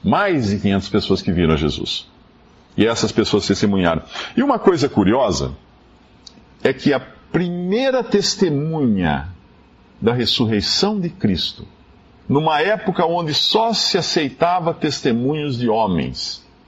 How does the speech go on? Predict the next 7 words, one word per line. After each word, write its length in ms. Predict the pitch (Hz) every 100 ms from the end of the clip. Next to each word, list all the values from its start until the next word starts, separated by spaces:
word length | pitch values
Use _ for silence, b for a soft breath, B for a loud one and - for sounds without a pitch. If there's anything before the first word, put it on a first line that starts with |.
| - - - -
a 80 | 117
primeira 460 | - 104 101 117
foi 160 | 113 110
uma 100 | 101
mulher, 320 | 95 78 67 - - - - - - -
Maria 440 | - 98 101 139 156
Madalena. 640 | 135 120 90 78 67 67